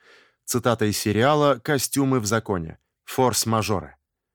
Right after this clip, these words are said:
Задают инженеру вопрос: «Сколько будет дважды два?»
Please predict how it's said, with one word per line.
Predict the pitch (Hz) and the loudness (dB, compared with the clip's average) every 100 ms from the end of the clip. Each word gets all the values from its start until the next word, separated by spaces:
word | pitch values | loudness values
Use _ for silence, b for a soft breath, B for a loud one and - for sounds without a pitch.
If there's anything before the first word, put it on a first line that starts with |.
| _ _ _ _ _ _ | _ _ _ _ _ _
Задают | 101 117 117 117 202 - | -4 0 2 4 2 0
инженеру | 170 170 123 135 123 143 139 | 0 2 2 2 4 2 2
вопрос: | 113 113 104 78 - - B B B B - | 0 -2 -2 -6 -6 -8 B B B B -8
«Сколько | - 180 214 202 185 | -2 2 2 4 2
будет | 175 190 170 | 2 0 0
дважды | 156 190 151 165 | 2 2 2 0
два?» | 160 147 98 | 2 2 0